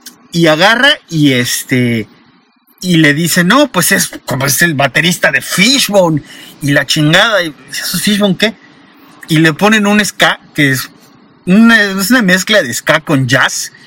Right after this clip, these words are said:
Esa rola se llama Party at Ground Zero, que es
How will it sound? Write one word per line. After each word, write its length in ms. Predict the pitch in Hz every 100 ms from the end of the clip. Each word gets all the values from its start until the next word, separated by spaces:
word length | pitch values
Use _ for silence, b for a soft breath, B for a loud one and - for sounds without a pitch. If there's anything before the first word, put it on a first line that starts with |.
| b b b _ -
Esa 380 | 165 165 175 196
rola 240 | 180 185
se 140 | 175 156
llama 260 | 156 165
Party 400 | 147 160 165 - 170
at 80 | 123
Ground 240 | 151 160
Zero, 380 | - 170 180 202
que 80 | 160
es 160 | 143